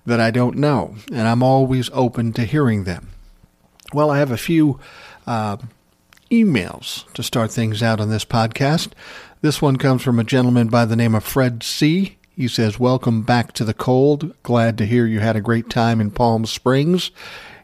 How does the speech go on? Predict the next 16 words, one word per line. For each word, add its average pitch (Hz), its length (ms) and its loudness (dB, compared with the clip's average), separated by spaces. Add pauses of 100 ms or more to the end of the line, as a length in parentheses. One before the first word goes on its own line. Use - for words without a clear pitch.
And 107 160 0
we 117 140 2
did. 123 300 0
We 113 80 -2
had 113 100 0
a 120 40 0
great 120 260 -2
time 127 280 2
out 107 180 0
there, 117 180 2
and 123 80 0
it 131 80 0
was 120 180 0
warm 120 380 2
and 123 160 2
nice. 117 400 0